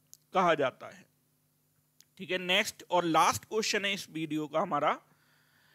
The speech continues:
कि ऑप्टिकल फाइबर जो होता है, ठीक है, ऑप्टिकल फाइबर जिससे लाइट को एक स्थान से दूसरे स्थान पर पहुंचाया जाता है, transmission of light energy,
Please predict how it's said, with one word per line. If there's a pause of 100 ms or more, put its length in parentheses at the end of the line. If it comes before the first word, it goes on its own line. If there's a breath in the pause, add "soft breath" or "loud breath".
(340 soft breath)
कि (180)
ऑप्टिकल
फाइबर
जो
होता
है, (1040)
ठीक
है,
ऑप्टिकल
फाइबर (840 soft breath)
जिससे
लाइट
को
एक
स्थान
से
दूसरे
स्थान
पर (840)
पहुंचाया
जाता
है, (280)
transmission
of
light (100)
energy,